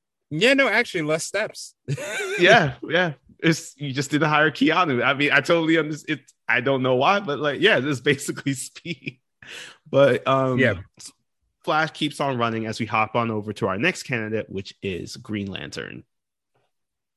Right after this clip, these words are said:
Speaker 1: Yeah, and in a weird, in a weird setup, they call Green Lantern to do an ex-, to deal with a hostage situation in a salt mine, which was like, all right,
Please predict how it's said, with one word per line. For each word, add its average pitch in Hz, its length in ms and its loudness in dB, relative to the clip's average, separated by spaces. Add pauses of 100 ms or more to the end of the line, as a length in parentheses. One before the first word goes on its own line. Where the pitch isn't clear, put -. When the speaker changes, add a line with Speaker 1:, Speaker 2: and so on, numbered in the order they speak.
(720)
Speaker 1:
Yeah, 156 240 4
and 147 160 2
in 156 80 2
a 160 60 2
weird, 220 500 0 (1000)
in 160 100 -4
a 170 60 -2
weird 247 280 0
setup, 107 400 0 (680)
they 131 80 -4
call 208 180 4
Green 185 200 0
Lantern 151 320 0
to 139 60 -2
do 131 220 0
an 123 80 0
ex-, 113 220 -8 (140)
to 123 180 -6
deal 127 320 2
with 120 220 0
a 107 320 -4
hostage 131 440 -6
situation 120 540 -4
in 107 80 -6
a 90 80 -10
salt 127 300 -6
mine, 175 400 -4 (580)
which 180 180 0
was 214 220 4
like, 214 220 2 (640)
all 330 120 4
right, 180 360 4